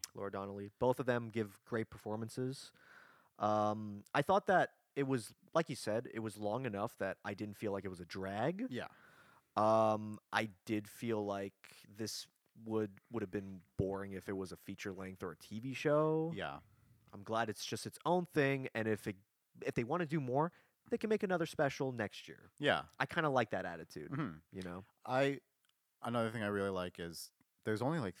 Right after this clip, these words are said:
Speaker 2: three main characters.
Speaker 1: Right.
Speaker 2: I mean, when you look at the Wikipedia page, the, uh, starring section is just three names.
Speaker 1: Yeah.
Speaker 2: You know, there's, uh, Elsa, there's Jack Russell,
Speaker 1: Mm-hmm.
Speaker 2: and then there's Verussa, the, um, the, uh, homeboy's widow.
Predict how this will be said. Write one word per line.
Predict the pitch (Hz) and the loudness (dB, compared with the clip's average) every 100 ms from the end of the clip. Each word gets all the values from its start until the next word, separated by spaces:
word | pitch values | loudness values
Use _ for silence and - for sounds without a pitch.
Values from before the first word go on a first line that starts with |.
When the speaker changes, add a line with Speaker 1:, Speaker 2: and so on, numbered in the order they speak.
| - | -8
Speaker 2:
three | 98 98 | -6 -4
main | 92 85 | -4 -8
characters. | - 82 78 - - - - - _ - | -8 -10 -10 -14 -20 -18 -18 -20 _ -2
Speaker 1:
Right. | 101 - | 0 2
Speaker 2:
I | |
mean, | 143 151 | 4 6
when | |
you | 156 | 6
look | 185 | 6
at | 196 | 6
the | |
Wikipedia | 135 120 131 131 113 | 2 2 0 0 0
page, | 95 90 - - _ _ _ | -2 -2 -8 -20 _ _ _
the, | 104 123 123 | 0 6 8
uh, | 117 113 117 _ - | 8 6 2 _ -12
starring | 135 - 143 147 135 110 | -12 4 8 8 8 4
section | 113 92 - 98 92 95 _ _ | -2 -4 -4 -6 -6 -10 _ _
is | 127 110 | -4 -2
just | 120 - - | -2 -4 -6
three | 127 101 | -6 -4
names. | 87 76 80 - - | -6 -8 -10 -12 -10
Speaker 1:
Yeah. | 113 95 87 - | -6 -6 -8 -4
Speaker 2:
You | 107 | 0
know, | 95 98 - - _ | 0 -2 -8 -20 _
there's, | 110 104 101 98 | 0 2 2 0
uh, | 101 95 90 - - | 0 0 -2 -8 -6
Elsa, | 110 113 - 113 104 98 | 0 2 2 0 0 0
there's | 95 87 | 0 0
Jack | - 101 98 | 0 -2 0
Russell, | 98 87 - 90 87 - 120 | -2 -2 -2 -4 -4 -6 -12
Speaker 1:
Mm-hmm. | 107 92 92 | -12 -10 -6
Speaker 2:
and | 104 | -4
then | |
there's | 98 95 | -2 -2
Verussa, | 98 98 98 - 95 85 85 | -2 0 -2 -2 0 0 -2
the, | 92 87 | -4 -2
um, | 78 73 76 - | -2 -4 -10 -8
the, | 95 92 _ - | -8 -8 _ -12
uh, | 107 | -8
homeboy's | 110 101 95 90 87 | -6 -4 -4 -6 -6
widow. | 92 80 73 | -8 -8 -10